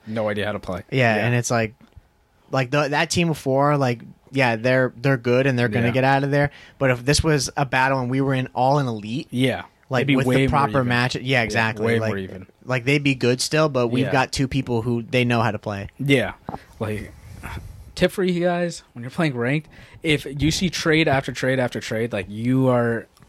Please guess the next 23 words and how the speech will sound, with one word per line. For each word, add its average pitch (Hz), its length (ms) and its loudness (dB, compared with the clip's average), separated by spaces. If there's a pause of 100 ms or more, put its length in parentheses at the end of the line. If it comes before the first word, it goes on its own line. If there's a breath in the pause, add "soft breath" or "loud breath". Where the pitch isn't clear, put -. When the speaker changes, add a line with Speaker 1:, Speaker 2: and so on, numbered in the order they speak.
(120)
Speaker 1:
it's - 160 -4
good 156 200 0
pacing. 104 400 -4 (160)
You're 180 120 0
Speaker 2:
Yeah. 113 80 4
Speaker 1:
doing 196 300 4
what 175 140 4
you 147 100 4
need 143 220 4
to 113 100 -2
do. 98 280 -6
Speaker 2:
Yeah. 95 180 -6 (240 loud breath)
Speaker 1:
But 156 120 4
then 160 180 2
you 143 80 2
see 196 200 2
the 165 100 0
kill 165 280 2
feed 180 260 2
and 151 140 2
it's 107 80 -6
all 123 180 4
red, 110 440 -2